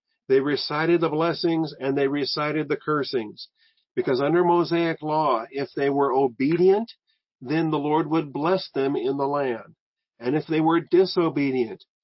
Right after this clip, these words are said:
if they were in defiance of Mosaic law, there would be cursing. And as they recited this, as they, as they echoed across, and imagine, you know, being positioned in the valley in between those two mountains and hearing the, the recitation,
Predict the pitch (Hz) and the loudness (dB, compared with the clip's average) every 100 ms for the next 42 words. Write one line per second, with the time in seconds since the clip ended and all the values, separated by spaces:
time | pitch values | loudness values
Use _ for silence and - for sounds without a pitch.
0 | _ - 131 - 147 147 151 151 143 139 | _ -6 -6 -2 -2 0 0 -2 -2 -6
1 | - 143 160 175 175 175 160 165 156 160 | -4 -2 2 2 2 0 0 0 -2 -4
2 | 160 147 143 135 135 - _ _ _ 123 | -4 -2 0 0 -2 -6 _ _ _ 0
3 | 147 139 147 123 135 135 131 _ _ - | 0 0 -2 -2 0 0 -4 _ _ -16
4 | - 139 127 - 107 90 - _ _ _ | -2 0 0 -2 -8 -8 -18 _ _ _
5 | _ 117 127 143 156 135 139 123 151 165 | _ -2 -2 0 0 0 0 -2 -4 0
6 | 170 165 170 165 151 - 131 135 123 139 | 2 2 0 -2 -4 -10 -6 -6 -2 2
7 | 131 - _ _ _ 135 123 123 127 123 | 2 0 _ _ _ -4 -2 0 0 0
8 | 139 - 165 156 139 156 147 151 143 135 | -2 0 0 0 -2 -2 -2 -2 -2 -4
9 | 131 131 139 196 156 131 127 _ _ _ | -4 -4 -4 -4 -4 -6 -6 _ _ _
10 | _ - 147 135 123 156 151 143 127 160 | _ -6 -2 -2 0 0 0 -2 0 -2
11 | - 143 131 117 123 147 151 135 127 131 | -2 0 0 0 -2 -2 0 4 4 2
12 | - 143 139 135 - 143 127 139 139 120 | -4 -4 0 -2 -2 -4 -2 0 -2 -4
13 | 120 - _ _ - 120 117 147 160 151 | -8 -12 _ _ -6 -6 -4 -2 0 0
14 | 139 127 127 117 135 143 147 - 151 156 | 2 0 0 0 0 0 -4 -8 -6 -6
15 | - 123 | -4 -4